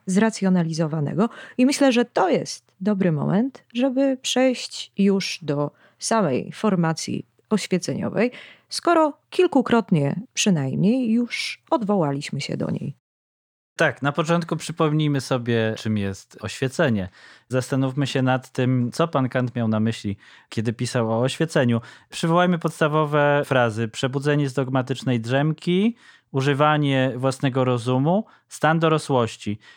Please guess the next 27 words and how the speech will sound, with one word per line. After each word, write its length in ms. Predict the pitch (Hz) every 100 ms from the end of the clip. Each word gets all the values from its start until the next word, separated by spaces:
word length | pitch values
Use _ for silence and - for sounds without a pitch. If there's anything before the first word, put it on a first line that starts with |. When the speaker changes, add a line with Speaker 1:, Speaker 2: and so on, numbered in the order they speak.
| _
Speaker 2:
I 40 | -
to 160 | 180
są 300 | 202 190 170 139 139
wszystko 440 | - 196 - 160
takie 400 | - 165 170 156
kategorie, 640 | 156 151 147 143 151 147 147
które 320 | - 143 139
sugerują 720 | - 131 139 139 139 131 127 - _ _ _ -
przejście 760 | 180 202 202 - 185 180 175 - -
od 280 | 131 -
czegoś 340 | - 151 135 110
do 100 | 120
czegoś 320 | 127 117 -
innego 500 | 120 117 151 160 156 -
i 200 | 151 151
już 180 | 175 -
tam 180 | 147
zostajemy, 600 | 131 123 127 117 104 90 -
prawda? 340 | 110 113 156
Nie 140 | 160 170
możemy 420 | 160 156 156 147
się 180 | - 127
cofnąć, 640 | 147 143 - 190 220 165
definitywnie 840 | 139 165 170 160 147 160 151 151 143
przekraczamy 600 | - 143 139 127 139 135
jakieś 260 | 127 120
stadium. 480 | - 156 156 156